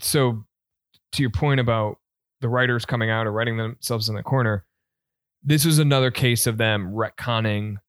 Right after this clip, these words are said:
what happened in the film after the fact and, like, director interviews and stuff.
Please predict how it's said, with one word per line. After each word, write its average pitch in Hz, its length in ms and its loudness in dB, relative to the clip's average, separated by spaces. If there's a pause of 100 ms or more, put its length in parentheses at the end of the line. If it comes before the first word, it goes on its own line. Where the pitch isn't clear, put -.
(220)
what 117 140 0
happened 147 360 0
in 151 240 2
the 127 80 2
film 110 600 0 (280)
after 131 280 0
the 120 80 2
fact 104 340 -2
and, 107 100 0
like, 101 160 -2
director 110 420 0
interviews 104 360 -6
and 101 80 -14
stuff. 104 240 -6